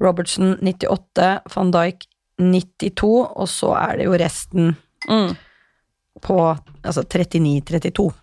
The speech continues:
Speaker 2: Ja.
Speaker 1: Så det er jo de tre.
Speaker 2: Ja.
Speaker 1: Og det er jo litt forskjellig sum på de, så syv og en halv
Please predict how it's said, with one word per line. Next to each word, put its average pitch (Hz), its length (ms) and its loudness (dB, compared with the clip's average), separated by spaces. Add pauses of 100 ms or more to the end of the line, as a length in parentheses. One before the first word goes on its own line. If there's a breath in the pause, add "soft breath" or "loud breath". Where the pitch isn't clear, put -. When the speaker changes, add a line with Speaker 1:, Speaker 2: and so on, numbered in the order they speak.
Speaker 2:
Ja. 180 120 0 (100)
Speaker 1:
Så - 140 -6
det 190 100 2
er 185 140 2
jo 226 100 2
de 175 460 -4
tre. 175 440 0 (480 soft breath)
Speaker 2:
Ja. - 120 2 (240)
Speaker 1:
Og 185 460 2 (240)
det - 220 -2
er 180 120 2
jo 202 60 -4
litt 185 200 -8
forskjellig 180 680 -2
sum 175 280 -2
på - 160 -6
de, 226 140 0 (100)
så - 140 -14
syv - 640 -6
og 185 100 0
en 180 60 0
halv 190 220 -2